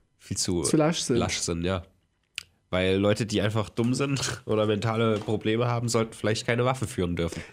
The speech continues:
Speaker 2: Im Gegenstück dazu ist es aber auch so, dass in der Schweiz die Waffengesetze auch sehr niedrig sind. Und da gibt's kaum Shootings.
Speaker 1: Hm.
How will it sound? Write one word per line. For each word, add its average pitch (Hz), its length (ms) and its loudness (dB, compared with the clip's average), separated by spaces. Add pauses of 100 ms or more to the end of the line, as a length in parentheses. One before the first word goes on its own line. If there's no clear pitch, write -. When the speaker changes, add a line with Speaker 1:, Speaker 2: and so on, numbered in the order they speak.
Speaker 2:
Im 165 180 8
Gegenstück 190 480 6
dazu 185 300 6
ist 196 80 2
es 156 400 2
aber 160 160 8
auch 151 120 6
so, 175 180 4
dass 185 180 4
in 170 80 2
der 160 100 6
Schweiz 156 500 4
die 165 120 4
Waffengesetze 170 600 4
auch 196 180 6
sehr 151 180 4
niedrig 143 360 0
sind. 156 300 2 (320)
Und 147 100 4
da 147 100 6
gibt's 185 240 -2
kaum 214 240 4
Shootings. 123 680 0 (440)
Speaker 1:
Hm. 92 220 0